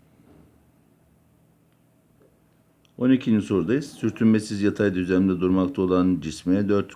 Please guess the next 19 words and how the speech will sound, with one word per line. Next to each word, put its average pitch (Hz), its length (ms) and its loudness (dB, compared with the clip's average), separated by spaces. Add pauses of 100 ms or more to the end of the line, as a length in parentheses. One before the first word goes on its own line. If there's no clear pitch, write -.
kuvvetli 90 420 -4
etki 104 260 -4
ediyor. 104 280 0
Hareket 107 320 -6 (240)
başladıktan 101 600 -4
sonra 104 220 -2
altı 85 280 -2
Newton 104 400 -2
kaldırılıyor. 95 760 0 (460)
Bundan 110 260 0
sonraki 117 540 0
hareketini 107 520 -2
soruyor. 90 460 -2 (800)
Arkadaşlar 127 500 -2
bu 127 160 2
var, 123 180 4 (120)
ikisi 117 720 -2
beş 95 280 2
Newton'la 117 680 2